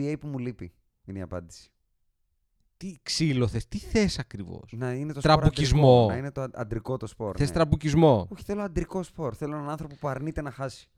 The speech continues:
Speaker 1: Έστω
Speaker 2: Μα
Speaker 1: και
Speaker 2: με
Speaker 1: στην
Speaker 2: συγχωρείς,
Speaker 1: προπόνηση.
Speaker 2: πότε κέρδισες στη ζωή του;
Speaker 1: Το, ε, δεν μιλάω να κερδίσει τον τίτλο. Αρνείται
Speaker 2: Να
Speaker 1: να
Speaker 2: κερδίσει
Speaker 1: χάσει.
Speaker 2: κάτι, θα πω εγώ.
Speaker 1: Κάνει τα πάντα.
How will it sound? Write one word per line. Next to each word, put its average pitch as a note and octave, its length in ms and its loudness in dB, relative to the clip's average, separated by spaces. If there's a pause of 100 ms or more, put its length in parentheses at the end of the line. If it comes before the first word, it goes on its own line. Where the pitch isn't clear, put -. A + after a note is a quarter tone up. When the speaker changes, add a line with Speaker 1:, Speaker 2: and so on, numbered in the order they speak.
(1120)
Speaker 1:
Έστω B2 160 -6
Speaker 2:
Μα D3 60 0
Speaker 1:
και - 20 2
Speaker 2:
με D#3+ 80 4
Speaker 1:
στην - 0 -
Speaker 2:
συγχωρείς, G3+ 340 8
Speaker 1:
προπόνηση. C#3 280 2
Speaker 2:
πότε A#3+ 120 0
κέρδισες D#3 440 4
στη A#2 100 -8
ζωή A2 240 0
του; F#2 180 -8 (1400)
Speaker 1:
Το, A2+ 200 -12
ε, G#2+ 100 -10
δεν G#2+ 160 -8
μιλάω D3 240 -8
να C3+ 100 -10
κερδίσει F#2+ 360 -12
τον D#2+ 160 -14
τίτλο. D2+ 440 -14
Αρνείται G2+ 260 -8
Speaker 2:
Να D#3+ 60 -2
Speaker 1:
να D#3 100 2
Speaker 2:
κερδίσει C#3+ 360 0
Speaker 1:
χάσει. B2+ 120 -6
Speaker 2:
κάτι, G#3+ 300 4
θα - 140 0
πω - 140 -8
εγώ. - 80 -4
Speaker 1:
Κάνει G#3+ 200 -2
τα G3+ 140 -4
πάντα. C#3 380 -8